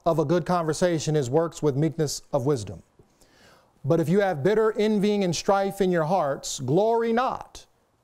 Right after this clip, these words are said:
and lie not against the truth. This wisdom descendeth not from above, but is earthly, sensual, and devilish. For where envy and strife is, there is confusion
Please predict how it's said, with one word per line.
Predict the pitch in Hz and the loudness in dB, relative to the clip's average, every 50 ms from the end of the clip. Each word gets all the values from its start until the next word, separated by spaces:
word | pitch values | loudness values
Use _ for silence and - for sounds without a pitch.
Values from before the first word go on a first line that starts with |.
| _ _ _ _ | _ _ _ _
and | 151 143 143 | 0 0 2
lie | 151 165 170 | 2 0 0
not | 170 170 170 170 | 0 0 0 0
against | 160 135 160 156 139 - | 0 0 -2 -2 -2 -4
the | - 143 | -6 -6
truth. | - - 151 120 95 87 - - - - _ _ _ _ _ _ _ _ _ _ _ _ _ _ _ _ _ | -2 -2 -2 -2 -2 -6 -12 -20 -20 -20 _ _ _ _ _ _ _ _ _ _ _ _ _ _ _ _ _
This | 123 123 160 170 165 160 | -2 -2 0 0 2 2
wisdom | 160 185 185 160 151 165 185 180 | 2 2 2 2 0 0 2 2
descendeth | 156 156 - - - 180 180 170 151 | 2 0 0 0 0 0 0 0 2
not | 147 170 170 156 - | 0 0 0 -2 -2
from | - 170 160 | -2 0 0
above, | 156 143 165 165 165 156 131 | 2 2 2 0 0 0 -2
but | 147 143 | -2 -2
is | 143 120 143 | 0 0 2
earthly, | 156 170 165 - - 170 175 175 180 - _ _ _ _ _ _ _ _ _ _ _ _ _ _ _ _ | 0 0 0 -2 -2 -2 -2 -2 -4 -10 _ _ _ _ _ _ _ _ _ _ _ _ _ _ _ _
sensual, | - - 175 170 165 - - 175 165 160 160 165 170 165 - _ _ _ _ _ _ _ _ _ _ | -2 0 0 0 0 0 0 0 2 2 0 -2 -4 -8 -12 _ _ _ _ _ _ _ _ _ _
and | 139 139 139 | -2 2 2
devilish. | - 160 127 110 107 65 - - - - - - - _ _ _ _ _ _ _ _ _ _ _ _ _ _ _ _ | 2 2 2 -2 -8 -12 -12 -12 -12 -12 -12 -14 -18 _ _ _ _ _ _ _ _ _ _ _ _ _ _ _ _
For | - 143 | -2 0
where | 131 147 175 175 180 | 2 2 2 2 0
envy | 180 180 208 208 196 185 202 196 | 0 0 0 2 2 2 2 0
and | 185 170 | 0 -2
strife | - - 196 185 180 180 - | 0 0 0 0 0 0 0
is, | 180 175 180 185 190 214 - - - - - _ _ _ _ _ _ _ _ _ _ _ _ _ - - - _ | 0 0 2 0 -2 -2 -6 -10 -16 -18 -20 _ _ _ _ _ _ _ _ _ _ _ _ _ -18 -18 -8 _
there | 139 160 175 175 | 2 2 2 2
is | 170 156 | 0 -2
confusion | - 175 156 - - 185 190 190 185 156 175 180 185 202 214 208 | -2 -4 -2 0 0 0 2 2 2 0 0 0 0 0 -2 -4